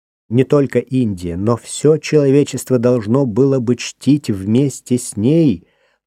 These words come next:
память гениального инициатора, который имел мужество создать, вопреки всем препятствиям, церковь единого человечества, священный храм для всех народов Востока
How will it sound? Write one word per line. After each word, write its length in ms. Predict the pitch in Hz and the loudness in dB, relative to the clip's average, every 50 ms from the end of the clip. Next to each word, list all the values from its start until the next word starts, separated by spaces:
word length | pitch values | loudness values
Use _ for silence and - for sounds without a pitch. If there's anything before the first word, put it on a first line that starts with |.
| _ | _
память 380 | - 113 131 147 139 139 123 110 | -2 -2 0 0 -2 -4 -4 -6
гениального 840 | 95 90 90 113 123 120 117 107 120 160 185 185 175 170 165 160 165 | -10 -6 -2 0 2 2 2 2 2 2 2 2 2 2 2 0 0
инициатора, 1080 | 165 - 131 131 139 135 - - - 117 107 104 104 95 - - 92 85 82 80 - _ _ _ _ _ _ | -2 -2 -2 -2 -2 -4 -4 -6 -4 -4 -4 -2 -4 -6 -8 -8 -8 -6 -6 -8 -8 _ _ _ _ _ _
который 400 | - 110 - 110 113 113 113 - | -6 -2 0 2 2 2 2 2
имел 420 | - 131 123 120 127 139 139 135 123 | 0 0 2 4 4 4 2 2 0
мужество 600 | 107 110 135 143 117 117 113 - - - 104 107 | 0 0 0 0 0 -2 -4 -8 -8 -6 -6 -6
создать, 760 | - - - 110 110 104 98 90 85 110 123 143 120 - - | -4 -2 -2 -2 -2 -4 -6 -6 -4 -2 -2 -2 -4 -6 -6
вопреки 480 | 87 101 95 - 107 107 - - 110 101 | -4 -4 -2 -2 -4 -4 -2 -2 -2 -2
всем 400 | - - - - 123 151 147 127 | -4 -6 -2 0 0 0 0 -2
препятствиям, 880 | - 135 127 - - 123 120 107 92 - - - 95 82 80 71 - _ _ _ _ _ _ _ _ | -4 -4 -4 -2 -2 -2 -2 -4 -6 -8 -10 -8 -6 -6 -6 -8 -12 _ _ _ _ _ _ _ _
церковь 680 | - - - 135 170 165 151 147 - - 147 135 - - | -6 -2 0 2 2 0 -2 -2 -2 -2 -2 -2 -4 -8
единого 800 | 95 90 101 127 123 92 - - 147 156 147 139 143 135 139 131 | -8 -2 0 0 0 0 0 0 0 0 0 0 -2 -2 -4 -6
человечества, 1040 | - - - 123 113 110 101 98 123 131 120 - 101 87 - - - 73 73 69 - _ _ _ _ _ _ - | -6 -6 -4 -2 -2 0 0 0 0 0 0 -4 -8 -12 -12 -14 -14 -14 -14 -14 -14 _ _ _ _ _ _ -16
священный 840 | - - - 82 - - - - 135 160 185 175 170 160 156 156 143 | -14 -10 -8 -8 -8 -8 -4 0 2 2 2 2 0 0 -2 -2 -4
храм 640 | - - - 95 101 113 120 127 117 104 90 - _ _ _ _ - | -6 -8 -8 -4 -2 -2 0 0 -2 -2 -4 -8 _ _ _ _ -14
для 240 | 101 82 87 90 85 | -12 -10 -8 -8 -8
всех 440 | - - - - 165 180 165 - - | -10 -12 -4 -2 0 0 0 0 -2
народов 580 | 120 120 123 120 123 123 98 104 98 - - _ _ _ _ | 0 0 2 2 2 2 0 0 -4 -6 -8 _ _ _ _
Востока 880 | - 80 82 87 - - - - - 147 170 165 170 - 139 139 135 | -16 -14 -14 -12 -12 -12 -12 -4 -2 -2 -2 -2 -2 -6 -6 -6 -6